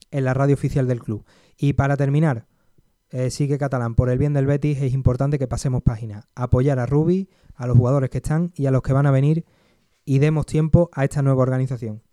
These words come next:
Es cierto que tiempo y paciencia son las palabras que menos calan en ese beticismo,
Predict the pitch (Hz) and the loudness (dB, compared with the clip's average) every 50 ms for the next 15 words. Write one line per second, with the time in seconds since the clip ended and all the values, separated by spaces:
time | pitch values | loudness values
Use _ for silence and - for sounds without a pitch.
0 | _ _ - 147 127 - 143 123 113 - 120 - 123 117 131 135 139 135 139 131 | _ _ -16 -14 -14 -12 -12 -14 -12 -14 -12 -12 -10 -8 -4 -4 -4 -2 -4 -4
1 | 120 127 113 - 139 139 143 - 160 147 - 143 135 131 120 - - 131 127 131 | -4 -4 -6 -4 -4 -6 -4 -4 -6 -6 -6 -6 -6 -6 -6 -6 -6 -4 -2 -2
2 | 139 156 151 - _ _ _ _ _ _ _ - 131 123 127 143 143 147 135 - | -2 -4 -4 -8 _ _ _ _ _ _ _ -4 -4 -2 0 0 0 0 0 -2
3 | - - 139 135 127 123 120 123 127 127 - 143 127 127 123 127 120 - 131 127 | -4 -4 -2 -2 -2 -2 -4 -4 -6 -4 -4 -4 -4 -4 -4 -6 -6 -4 -6 -4
4 | 127 120 117 117 | -4 -4 -4 -4